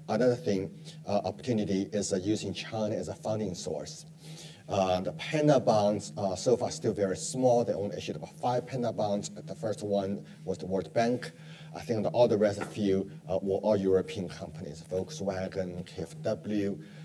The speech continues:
Um, the panda bond is an R B denominated bond. You raise it onshore, you can take money out. Um, so far, still very small, expected to grow. Uh, the so-called international board, the chance for the foreign company to get a listed in China Stock Exchange,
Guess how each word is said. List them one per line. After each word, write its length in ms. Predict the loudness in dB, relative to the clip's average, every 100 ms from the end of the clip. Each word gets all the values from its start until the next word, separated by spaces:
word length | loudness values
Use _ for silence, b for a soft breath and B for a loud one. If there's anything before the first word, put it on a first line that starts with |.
| B
Um, 220 | -8 -8 -8 -10
the 80 | -8
panda 300 | -4 -2 0
bond 360 | 0 0 0 -4
is 180 | -6 -4
an 80 | -4
R 240 | 0 0 0
B 160 | -2
denominated 640 | -4 -4 -4 -4 -4 -4 -2
bond. 380 | -2 -4 -6
You 180 | -6 -6 0
raise 240 | 0 0
it 120 | -2
onshore, 720 | -4 -4 -4 -4 0 2 2
you 80 | 0
can 140 | -6
take 220 | -6 -6 -6
money 380 | -6 -4 -4
out. 420 | -6 -6 -6 -8 -12 -16 B B B B -10
Um, 400 | -6 -8 -8 -10
so 220 | 2 2
far, 140 | 4 0
still 240 | 0 2
very 220 | 4 2
small, 320 | 0 -2 -2 -2 -10
expected 600 | -16 -14 -4 -4 -2 -4
to 100 | -4
grow. 480 | -4 -2 -2 -4 -8 B B B B B 2
Uh, 240 | 6 6
the 180 | 4 2
so-called 420 | 2 2 6 6 6
international 920 | 2 2 2 2 2 6 6 6 -4 -12 -16 -14 -18 -18 -16 -14 -2
board, 520 | 8 12 12 10 4
the 220 | -4 -6 -4
chance 400 | -2 0 -2 0
for 160 | -2
the 40 | 0
foreign 300 | 4 4 2
company 460 | -4 -2 -2 -2
to 60 | -4
get 200 | -2 -2
a 40 |
listed 440 | 0 2 2 -2 -6
in 80 |
China 260 | -4 -6 -8
Stock 300 | -6 -6 -6
Exchange, 400 | -8 -6 -6 -8